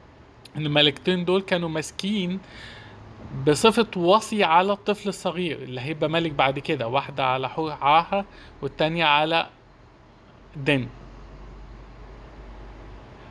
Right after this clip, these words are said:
وإن كان في فترة كافية جدًا بين آخر ملكة اللي هي كانت، آه، كان اسمها ايه؟ ميرت، آه، نيث،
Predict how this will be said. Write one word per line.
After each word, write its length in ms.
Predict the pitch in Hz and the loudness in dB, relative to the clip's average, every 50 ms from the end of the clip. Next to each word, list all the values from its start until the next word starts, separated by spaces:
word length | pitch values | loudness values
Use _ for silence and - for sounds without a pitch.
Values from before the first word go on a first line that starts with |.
| - - | -8 2
وإن 400 | 160 185 247 254 208 240 226 208 | 6 6 6 6 6 4 2 2
كان 500 | 214 - 220 226 247 247 233 233 220 - | 2 0 2 2 2 2 0 -2 -6 -8
في 300 | - - - 233 247 220 | -10 -6 -4 -2 -2 -2
فترة 400 | - - 220 226 220 - 196 175 | 0 2 2 2 2 0 0 0
كافية 440 | 165 - 190 202 208 - - 190 165 | 2 4 4 4 4 4 0 -2 -2
جدًا 380 | 151 160 185 185 170 165 165 156 | 0 0 0 0 0 0 0 0
بين 360 | 151 139 147 151 147 147 143 | 0 -2 -4 -4 -4 -2 0
آخر 360 | - 185 185 - - 175 160 | 0 0 0 0 -2 -6 -4
ملكة 560 | 151 156 160 175 180 175 165 - - 160 151 | -2 0 0 0 0 -2 -4 -4 -4 -4 -4
اللي 180 | 147 143 143 139 | -4 -4 -4 -4
هي 640 | 143 156 156 151 143 135 131 127 127 127 127 123 123 - - - - - - - - - - - - - - - - - - - - | -4 -6 -6 -6 -4 -4 -4 -4 -4 -6 -6 -8 -12 -14 -20 -20 -20 -20 -20 -20 -20 -20 -20 -20 -20 -20 -20 -20 -20 -20 -12 -2 2
كانت، 340 | - 151 147 147 147 139 - - - - | 4 4 4 4 0 -4 -6 -8 -8 -4
آه، 640 | 131 127 127 131 131 127 131 131 131 127 131 131 135 - - - - - - - - - | -2 -2 -2 -2 -2 -2 -4 -4 -4 -6 -6 -8 -8 -10 -14 -18 -20 -20 -20 -18 -12 -8
كان 140 | 131 127 | -8 -6
اسمها 240 | 123 - - 151 151 | -6 -6 -6 -6 -6
ايه؟ 100 | 170 208 - - - - - - - - - - - - - - - - - - - - 160 | -4 -6 -8 -10 -14 -16 -16 -16 -14 -14 -14 -16 -16 -18 -18 -18 -16 -16 -16 -16 -10 -2 2
ميرت، 540 | 160 180 190 185 175 165 175 - - - | 6 6 8 6 6 4 0 -4 -10 -8
آه، 300 | 147 135 135 135 135 135 | -6 -4 -4 -4 -4 -6
نيث، 300 | 135 143 165 202 233 240 | -6 -4 -4 -4 -4 -6